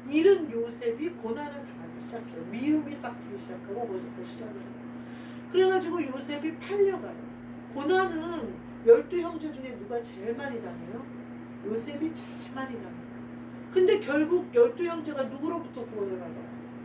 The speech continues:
요셉에 의해서 구원을 받아요. 이와 같이 사랑받는 자의 자녀는요, 십자가를 져요. 그 십자가가,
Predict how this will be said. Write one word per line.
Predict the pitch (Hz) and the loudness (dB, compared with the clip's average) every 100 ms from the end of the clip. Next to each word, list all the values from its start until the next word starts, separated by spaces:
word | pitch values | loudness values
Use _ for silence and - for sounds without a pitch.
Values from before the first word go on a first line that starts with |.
| 196 | -2
요셉에 | 220 240 240 294 277 247 | -2 0 -2 -4 -4 -4
의해서 | 202 185 - | -2 -4 -4
구원을 | 302 - - - | -8 -8 -10 -10
받아요. | - - - - - - - - - - - - - - | -12 -12 -12 -12 -12 -12 -12 -12 -12 -12 -12 -12 -12 0
이와 | 269 311 359 | 6 8 6
같이 | 302 247 - - 370 466 | 4 -4 -6 4 4 4
사랑받는 | 453 - 453 480 480 453 415 370 370 359 240 | 0 2 4 6 4 4 4 4 4 4 0
자의 | 226 233 247 247 | -2 0 0 -2
자녀는요, | 240 240 240 240 233 | -6 -8 -8 -8 -8
십자가를 | 240 - - - 440 403 370 311 | -8 -6 -6 -4 -4 -2 -2 -2
져요. | 240 240 240 - - - - - - - - | -4 -8 -10 -10 -10 -12 -12 -12 -12 -12 4
그 | 427 | 6
십자가가, | 440 453 466 440 370 330 370 403 - | 8 6 4 4 2 0 2 2 2